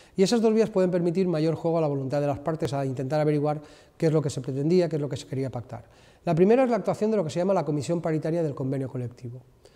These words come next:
que veréis que es una representación disminuida de los negociadores.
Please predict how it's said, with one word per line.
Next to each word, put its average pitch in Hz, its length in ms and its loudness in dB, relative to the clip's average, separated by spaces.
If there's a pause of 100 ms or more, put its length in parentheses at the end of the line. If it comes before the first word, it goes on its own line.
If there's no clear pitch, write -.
(300)
que 165 100 -2
veréis 170 240 6
que - 100 -2
es 180 100 -2
una 180 180 2 (140)
representación 156 880 0
disminuida 185 500 4
de 175 80 0
los 143 180 -4
negociadores. 120 600 -6